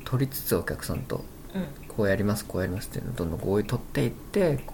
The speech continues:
Speaker 1: で、契約をその前提条件を作って、まあ、やっていくみたいなやり方だから、
Speaker 2: うん。
Speaker 1: や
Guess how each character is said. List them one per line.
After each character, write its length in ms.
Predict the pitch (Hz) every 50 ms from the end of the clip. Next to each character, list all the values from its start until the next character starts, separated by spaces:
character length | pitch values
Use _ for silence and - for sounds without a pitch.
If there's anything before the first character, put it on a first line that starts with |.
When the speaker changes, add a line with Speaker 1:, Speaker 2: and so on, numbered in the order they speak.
| - - - - - - - - - - - - - - -
Speaker 1:
で、 340 | 147 165 180 180 135 - -
契 180 | - 113 101
約 560 | 95 95 92 - - 101 101 101 101 101 101 - - - - - - -
を 200 | 127 117 92 117
そ 180 | - - 98 95
の 220 | 90 87 85 - - - - -
前 120 | - 104 104
提 200 | - 104 104 95
条 200 | 101 101 98 95
件 160 | - - 78
を 60 | 73
作 240 | - - - - -
っ 20 |
て、 440 | - - - - 151 123 92 90 - - -
ま 120 | 92 95
あ、 40 | 90
や 100 | 87 87
っ 20 |
て 200 | - - - 95
い 60 | 92 90
く 140 | - 104
み 100 | 92 82
た 120 | 65 67 71
い 60 | 71
な 60 | 78
や 120 | 85 85 85
り 100 | 87 -
方 260 | 90 90 - - 92
だ 120 | 87 87 -
か 140 | - 73
ら、 260 | 67 76 76 - - -
Speaker 2:
う 60 | - 185
ん。 20 |
Speaker 1:
や 60 | 185